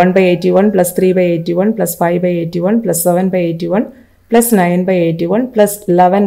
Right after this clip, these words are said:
by eighty-one. So எல்லாத்தையும் ஆட் பண்ணோம் அப்படின்னா thirty-six வரும். Thirty-six divided by eighty-one.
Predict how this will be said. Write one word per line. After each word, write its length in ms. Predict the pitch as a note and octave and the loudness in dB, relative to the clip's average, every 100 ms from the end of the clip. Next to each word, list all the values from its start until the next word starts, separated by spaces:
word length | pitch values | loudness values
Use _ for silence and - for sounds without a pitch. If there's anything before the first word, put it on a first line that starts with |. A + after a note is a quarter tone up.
| G3 | 2
by 100 | F#3+ E3 | 0 0
eighty-one. 400 | D#3 D3+ C#3+ D#3+ _ _ _ _ - | -4 -6 -8 -12 _ _ _ _ -6
So 60 | F#3+ F#3 | 2 4
எல்லாத்தையும் 340 | F#3+ G3+ F3+ | 4 2 2
ஆட் 160 | F3+ F3+ | 2 0
பண்ணோம் 200 | F3+ F3+ F3+ | 0 0 0
அப்படின்னா 280 | E3 G3 A3+ F#3+ | -2 -2 0 0
thirty-six 460 | E3 F3+ - G#3 - - - - - | 0 -2 -2 -2 -2 -4 -4 -8 -6
வரும். 260 | D#3 F#3+ A3+ | -4 -2 -2
Thirty-six 500 | F3+ F3 E3+ A3+ A3+ E3+ | -2 -2 0 -2 -2 -4
divided 280 | E3 E3 D#3+ F3+ | -2 0 0 -2
by 80 | C4 F#3 | 0 0
eighty-one. 360 | D3 D#3 D2+ | -2 -6 -10